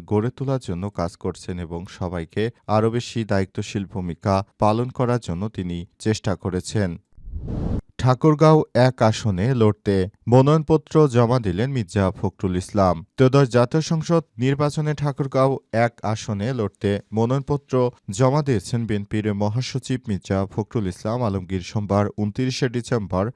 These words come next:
জেলা রিটার্নিং অফিসার ইশরাত ফারজানার হাতে মনোনয়নপত্র তুলে দেন তিনি। এ সময় মির্জা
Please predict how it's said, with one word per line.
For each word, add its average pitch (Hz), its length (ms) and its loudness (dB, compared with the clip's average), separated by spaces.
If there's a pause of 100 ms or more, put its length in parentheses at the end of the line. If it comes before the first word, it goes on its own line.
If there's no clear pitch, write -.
(120)
জেলা 110 380 4 (100)
রিটার্নিং 151 440 0
অফিসার 131 600 0 (160)
ইশরাত 139 500 2 (120)
ফারজানার 127 560 4
হাতে 104 500 -2 (160)
মনোনয়নপত্র 143 720 4
তুলে 107 320 2
দেন 98 220 0
তিনি। 92 440 -6 (120)
এ 104 80 2
সময় 98 420 -2 (180)
মির্জা 120 320 2